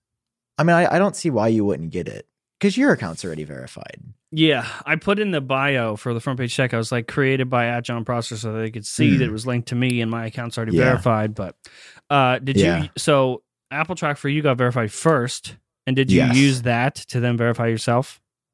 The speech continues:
Speaker 1: Well, like, I just submitted appletrack dot com and I applied as a journalist, like, for my <laughs> site that was
Speaker 2: <laughs>
Speaker 1: verified.
Speaker 2: And it worked?
Speaker 1: And yeah, they let me through.
Speaker 2: <laughs>
Speaker 1: I mean, I mean, not, not that I'm, but
Speaker 2: What
Speaker 1: also,
Speaker 2: are
Speaker 1: like,
Speaker 2: we
Speaker 1: I
Speaker 2: gonna
Speaker 1: am li-
Speaker 2: do?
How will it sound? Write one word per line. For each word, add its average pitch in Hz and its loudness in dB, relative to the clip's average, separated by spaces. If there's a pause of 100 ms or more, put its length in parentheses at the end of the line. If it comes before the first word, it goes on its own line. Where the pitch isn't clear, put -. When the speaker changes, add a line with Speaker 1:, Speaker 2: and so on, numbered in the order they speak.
(720)
Speaker 1:
Well, 135 6
like, 120 2
I 120 2
just 131 -2
submitted 101 0
appletrack 98 -2
dot 80 -4
com 104 -2
and 87 -2
I 87 2
applied 92 0
as 87 -2
a 80 -6
journalist, 85 -6
like, 95 0
for 104 2
my 82 0
<laughs> - 0
site 113 2 (400)
that 123 4
was 202 4
Speaker 2:
<laughs> - -12
Speaker 1:
verified. 117 4
Speaker 2:
And 131 2
it - 0
worked? 139 2 (760)
Speaker 1:
And 117 2
yeah, 123 6
they 123 2
let 113 2
me 123 0
through. 123 2
Speaker 2:
<laughs> - 0 (120)
Speaker 1:
I 127 2
mean, 170 4
I 180 2
mean, 214 6
not, 247 6
not 277 4
that 285 6
I'm, 240 6
but - -6
Speaker 2:
What 240 8
Speaker 1:
also, 392 6
Speaker 2:
are 190 6
Speaker 1:
like, 151 8
Speaker 2:
we - 6
Speaker 1:
I 165 8
Speaker 2:
gonna 156 8
Speaker 1:
am 214 6
li- 202 8
Speaker 2:
do? 196 4